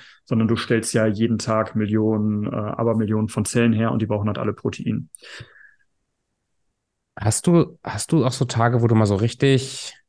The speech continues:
Speaker 2: weiß nicht, von, von der KitKat-Stange am Morgen bis zur der fettbeladenen Pizza am Abend mal so richtig gönnst? Und dann würde ich gerne
Speaker 1: Also
Speaker 2: gleich rübergehen, diesen, diesen, wie, wie krieg ich diesen Shift im Kopf weg, weißt du, von, von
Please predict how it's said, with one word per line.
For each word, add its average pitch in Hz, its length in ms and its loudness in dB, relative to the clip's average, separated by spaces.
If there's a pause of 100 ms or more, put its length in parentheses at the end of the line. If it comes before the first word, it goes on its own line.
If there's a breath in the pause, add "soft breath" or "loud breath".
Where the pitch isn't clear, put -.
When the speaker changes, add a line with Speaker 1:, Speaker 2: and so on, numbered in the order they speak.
Speaker 2:
weiß 113 200 -4
nicht, 113 200 2
von, 107 340 2
von 113 180 -2
der 107 120 4
KitKat-Stange 123 720 2
am 101 160 2
Morgen 117 520 4
bis - 360 -2
zur 104 180 4
der 101 160 4
fettbeladenen 107 640 2
Pizza 117 260 0
am 101 140 2
Abend 120 500 2
mal 107 80 0
so 101 100 0
richtig 117 640 0 (960 soft breath)
gönnst? - 540 2 (640)
Und 98 120 0
dann 107 100 4
würde 110 80 4
ich 104 100 0
gerne 113 160 6
Speaker 1:
Also 104 100 4
Speaker 2:
gleich 107 220 4
rübergehen, 113 680 2
diesen, 101 220 -2
diesen, 101 340 0
wie, 107 140 -2
wie 104 60 -6
krieg 120 160 2
ich - 40 -6
diesen 101 200 2
Shift - 280 0
im 101 100 -2
Kopf - 220 -2
weg, 90 160 0
weißt 92 220 -2
du, 95 140 0
von, 85 340 -4
von 98 400 0